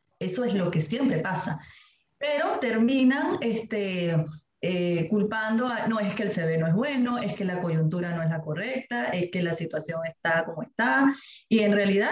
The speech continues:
es que no hay claridad de hacia dónde apuntar.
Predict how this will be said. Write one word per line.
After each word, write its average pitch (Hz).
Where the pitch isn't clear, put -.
es 240
que 202
no 208
hay 285
claridad 226
de 180
hacia 175
dónde 165
apuntar. 160